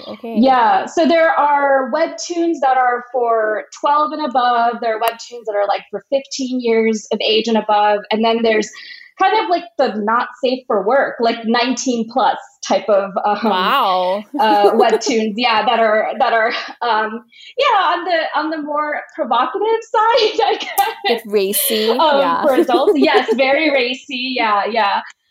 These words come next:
Speaker 2: Um, so definitely there's a huge, there's, like, a wide demographic of, of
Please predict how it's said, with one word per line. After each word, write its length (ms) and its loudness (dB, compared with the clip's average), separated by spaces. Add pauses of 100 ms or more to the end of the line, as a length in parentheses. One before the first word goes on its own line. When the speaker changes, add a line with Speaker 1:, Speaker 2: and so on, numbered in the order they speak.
(340)
Speaker 2:
Um, 640 0 (260)
so 420 4
definitely 600 0
there's 240 0
a 100 2
huge, 600 -2
there's, 180 0
like, 220 0
a 60 2
wide 520 0
demographic 760 0 (200)
of, 100 0 (180)
of 100 -2